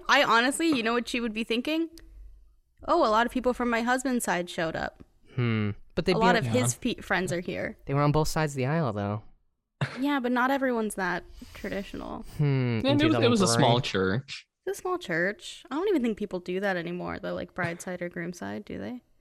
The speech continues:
Speaker 2: I, we did in a wedding I was in a few years ago now, but
Speaker 3: I went to a wedding earlier this year where that was the deal.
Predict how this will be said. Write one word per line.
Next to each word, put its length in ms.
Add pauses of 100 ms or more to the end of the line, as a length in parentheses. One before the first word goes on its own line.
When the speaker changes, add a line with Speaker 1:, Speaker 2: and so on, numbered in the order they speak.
(200)
Speaker 2:
I, 200
we 220
did 320 (260)
in 140
a 100
wedding 340
I 60
was 160
in 300 (580)
a 40
few 200
years 260
ago 140
now, 240 (320)
but 180 (180)
Speaker 3:
I 80
went 180
to 140
a 40
wedding 280
earlier 320
this 260
year 160
where 140
that 200
was 220
the 100
deal. 460